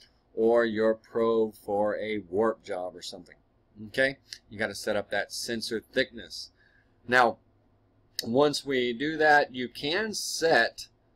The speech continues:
uh, different setting files. Like right now, I have my setting file that I just created basically for the probing,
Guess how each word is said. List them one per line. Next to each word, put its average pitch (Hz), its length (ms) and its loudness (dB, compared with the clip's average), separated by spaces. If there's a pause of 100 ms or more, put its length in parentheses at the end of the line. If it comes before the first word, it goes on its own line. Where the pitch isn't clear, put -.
(240)
uh, 120 200 6
different 123 360 -2
setting 160 420 2
files. 101 600 0
Like 107 200 0
right 117 280 0
now, 117 200 0
I 107 120 4
have 110 180 0
my 104 180 -2
setting 120 460 -2
file 104 480 2
that 95 140 -6
I 98 80 -2
just 117 280 -4
created 113 560 -2
basically 104 640 -6
for 107 460 0
the 92 120 -8
probing, 143 680 2